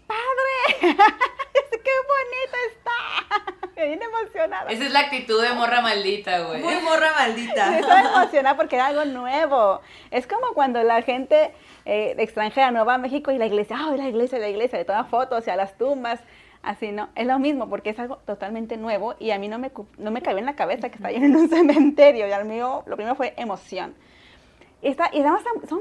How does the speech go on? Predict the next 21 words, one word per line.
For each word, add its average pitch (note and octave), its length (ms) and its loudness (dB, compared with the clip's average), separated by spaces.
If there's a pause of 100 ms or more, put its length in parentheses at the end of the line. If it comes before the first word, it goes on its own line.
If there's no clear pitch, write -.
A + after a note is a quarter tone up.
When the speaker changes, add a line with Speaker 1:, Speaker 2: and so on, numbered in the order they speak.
Speaker 1:
bonitos, C#4 520 -4 (120)
realmente D#4 280 -6
son F#4 120 -6
bonitos, A#3 320 -8
no A#3+ 120 -8
son G#4 200 -8
tétricos, - 540 -6
son, A#3 160 -12
eh, D#4+ 140 -8
bonitos. G3+ 380 -12 (1120)
Entonces, C#4 340 -2
Speaker 2:
Sí. F#4 60 -8
Speaker 1:
pues D4+ 120 -2
yo C4 80 0
me C#4 80 2
acostumbré C#4 420 -4
Speaker 2:
Ajá. A3+ 60 -4
Speaker 1:
a A#3+ 120 -4
pasear A3+ 220 -10
por G3+ 220 -6
ahí. C4+ 340 -4